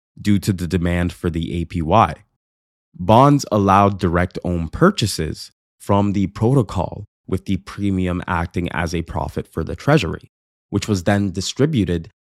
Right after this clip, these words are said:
as yield to the stakers. However, to actually incentivize bonding over just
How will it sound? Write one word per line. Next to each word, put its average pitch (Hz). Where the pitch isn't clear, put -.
as 90
yield 90
to -
the 95
stakers. -
However, 117
to 120
actually 123
incentivize 87
bonding 92
over 85
just 82